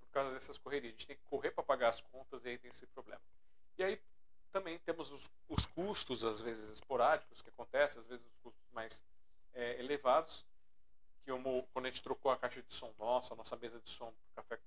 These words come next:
Poesia, quando precisa comprar algum equipamento, fazer alguma manutenção. É, recentemente eu precisei comprar um encordoamento de,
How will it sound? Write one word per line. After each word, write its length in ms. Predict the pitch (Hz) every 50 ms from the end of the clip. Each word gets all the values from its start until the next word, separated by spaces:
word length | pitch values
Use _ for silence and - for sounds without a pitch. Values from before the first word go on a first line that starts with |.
| - -
Poesia, 640 | 101 101 - - - 131 131 131 127 123 117 - - - - - - -
quando 220 | 131 135 143 - - - - - - - -
precisa 220 | - - - 143
comprar 280 | - 135 123 - 127 131
algum 180 | 127 127 131
equipamento, 580 | 127 - - - - 110 - - 131 135 - -
fazer 180 | - 123 110 123
alguma 240 | 117 - - 113
manutenção. 800 | 117 113 107 107 - - 107 - - - - - 131 135 139 143 - - - - - - - - - - - - - - -
É, 600 | - 131 123 120 117 117 117 113 110 110 104 -
recentemente 600 | - - - 143 139 - - 135 131 139 135 - 135
eu 60 | 123
precisei 400 | - - - - 127 120 131 127
comprar 300 | - 131 123 - 127 127
um 40 | 127
encordoamento 640 | - - 127 120 113 120 117 117 117 120 117 - -
de, 140 | - -